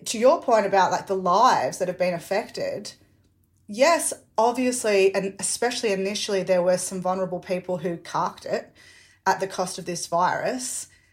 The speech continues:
most of which were over eighty-five years old. Um, and I'm not saying that's good or bad, but I'm just saying that's the reality of, as you get older and as you're unhealthy, you talk about this all the time with metabolic disorder. But then, like, what is the repercussion on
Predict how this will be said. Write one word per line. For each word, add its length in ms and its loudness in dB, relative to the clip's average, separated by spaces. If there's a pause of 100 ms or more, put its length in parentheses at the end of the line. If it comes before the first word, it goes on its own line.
(120)
most 400 0
of 120 -4
which 260 -4
were 160 2
over 240 -2
eighty-five 540 -4
years 200 -8
old. 440 -4 (640)
Um, 460 -2 (800)
and 120 4
I'm 80 4
not 120 0
saying 240 -2
that's 160 -8
good 160 0
or 60 -4
bad, 240 6
but 60 0
I'm 100 0
just 140 -10
saying 260 -2
that's 180 -8
the 120 -4
reality 500 -2
of, 160 -6 (300)
as 100 -4
you 80 -14
get 140 -6
older 180 -2
and 180 -8
as 160 -4
you're 180 -4 (120)
unhealthy, 460 -4
you 160 -10
talk 220 -6
about 240 -8
this 160 -12
all 180 -4
the 80 -14
time 500 -6 (500)
with 140 -10
metabolic 500 -2
disorder. 600 -8 (640)
But 140 -4
then, 420 -2
like, 140 -8
what 340 -2
is 120 -2
the 100 -2
repercussion 720 -4
on 220 -6